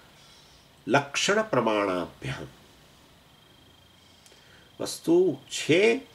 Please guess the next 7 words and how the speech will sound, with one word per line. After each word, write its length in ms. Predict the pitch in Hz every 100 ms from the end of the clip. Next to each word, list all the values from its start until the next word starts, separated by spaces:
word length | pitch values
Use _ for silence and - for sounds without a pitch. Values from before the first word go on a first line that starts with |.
| - - - _ _ _ _ -
કે 80 |
પછી 240 | 285 269 277
નથી. 400 | 339 269 - - - - - - - _ _ _ - _ _ _ _ _ _ _ _ -
વસ્તુના 360 | - - 156
હોવા 560 | 107 - - 135 185 208
માટે 300 | 92 87 165
લક્ષણ, 580 | 117 123 - - 165